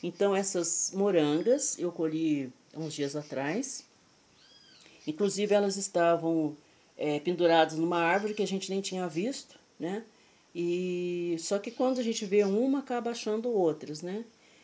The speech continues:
Então, nós, eu já colhi, vou esperar ela acabar de amadurecer em casa,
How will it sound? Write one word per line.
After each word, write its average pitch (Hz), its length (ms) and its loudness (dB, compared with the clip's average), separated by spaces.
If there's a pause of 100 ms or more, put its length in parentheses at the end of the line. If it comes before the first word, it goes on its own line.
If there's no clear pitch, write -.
(180)
Então, 185 240 2
nós, 208 340 0 (100)
eu 156 140 4
já 170 120 -2
colhi, 202 400 0
vou 208 100 -2
esperar 185 300 -2
ela 175 100 -2
acabar 170 280 -4
de 165 60 -4
amadurecer 156 640 -2
em 160 100 -2
casa, 185 520 -6